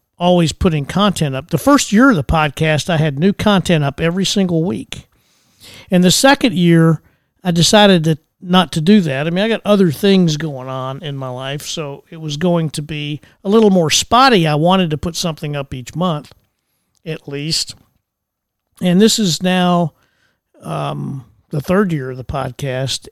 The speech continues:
and I'll just do that. I'll just, I'll just post episodes from now on as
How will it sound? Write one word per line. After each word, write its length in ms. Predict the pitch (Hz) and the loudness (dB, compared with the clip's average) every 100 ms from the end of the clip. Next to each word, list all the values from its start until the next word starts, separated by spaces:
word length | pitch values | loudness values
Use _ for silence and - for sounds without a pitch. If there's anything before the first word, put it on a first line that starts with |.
| _ | _
and 640 | 151 143 143 143 139 135 - - _ _ _ _ _ _ _ | -8 -4 -4 -4 -6 -8 -12 -20 _ _ _ _ _ _ _
I'll 160 | 147 156 | -6 -2
just 220 | 214 - | -2 0
do 160 | 214 196 | 2 4
that. 320 | 202 185 165 | 4 2 0
I'll 180 | 139 214 | 0 2
just, 200 | 247 - _ - | 0 -2 _ -2
I'll 200 | 160 214 | 2 2
just 260 | 254 - | 2 -2
post 440 | - 196 190 - - | 2 6 6 2 -4
episodes 920 | 190 202 208 - 208 196 190 175 - - _ _ _ _ _ _ _ | -2 0 0 0 0 2 2 -2 -8 -12 _ _ _ _ _ _ _
from 240 | 170 151 | -2 0
now 280 | 170 202 185 | 2 6 8
on 440 | 180 175 175 175 | 8 8 6 4
as 580 | - 156 151 147 139 | 0 0 0 0 -4